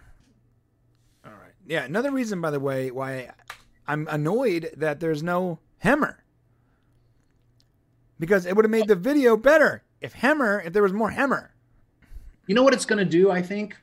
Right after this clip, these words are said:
Speaker 2: I think people are gonna realize, "Hey, I haven't seen Hemmer in a while," so it might actually be better.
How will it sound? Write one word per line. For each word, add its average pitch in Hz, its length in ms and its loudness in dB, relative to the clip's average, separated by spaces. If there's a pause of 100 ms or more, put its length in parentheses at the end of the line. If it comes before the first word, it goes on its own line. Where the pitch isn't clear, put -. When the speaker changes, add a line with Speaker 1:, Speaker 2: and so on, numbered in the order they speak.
(200)
Speaker 2:
I 156 60 -2
think 190 220 -4
people 180 240 2
are 170 40 2
gonna 160 180 2
realize, 127 880 2 (360)
"Hey, 247 140 -2
I 214 80 0
haven't 277 240 -2
seen 254 240 0
Hemmer 185 320 0
in 107 60 -6
a 87 60 -10
while," - 340 -18 (420)
so 196 160 2
it 165 60 0
might 269 180 2
actually 180 340 2
be 135 180 -4
better. 113 400 -4